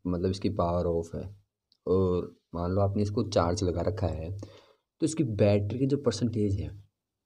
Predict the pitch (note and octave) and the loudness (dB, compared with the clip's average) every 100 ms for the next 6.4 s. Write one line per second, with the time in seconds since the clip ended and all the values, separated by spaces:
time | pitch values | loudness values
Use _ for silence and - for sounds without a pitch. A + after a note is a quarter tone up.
0 | _ _ _ _ - G2+ G2+ F#2 - F2 | _ _ _ _ -4 0 2 0 2 2
1 | - E2+ E2 D#2+ E2 E2+ E2 E2 E2 E2+ | 2 -4 -4 -2 0 0 0 -2 -2 -4
2 | D#2+ - - F2 E2 E2+ E2+ E2+ E2+ F#2+ | -4 -6 0 0 0 -4 -4 -4 -4 -4
3 | F#2+ - - F2 - E2+ E2+ E2 F2 E2 | -4 -6 -6 -6 -4 -4 -4 -4 -4 -4
4 | F2+ - _ _ - _ _ _ - - | -6 -14 _ _ -20 _ _ _ -6 0
5 | C3+ G#2+ G2+ A2 A#2 C3 - - G#2 A2 | 2 2 4 4 4 2 -2 -2 2 2
6 | G#2 G2+ F2 | 2 2 2